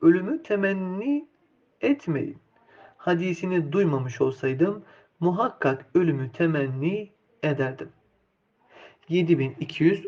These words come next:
otuz dört. Kays İbn Ebi Ha-, Hazim,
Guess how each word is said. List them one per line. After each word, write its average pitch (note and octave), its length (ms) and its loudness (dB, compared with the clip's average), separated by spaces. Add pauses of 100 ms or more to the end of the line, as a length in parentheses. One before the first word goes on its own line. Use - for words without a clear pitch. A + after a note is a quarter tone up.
otuz C#3 320 0
dört. - 320 -4 (600)
Kays D#3 480 2
İbn E3 240 0 (420)
Ebi C#3+ 320 4
Ha-, B2+ 460 -2
Hazim, C#3 460 0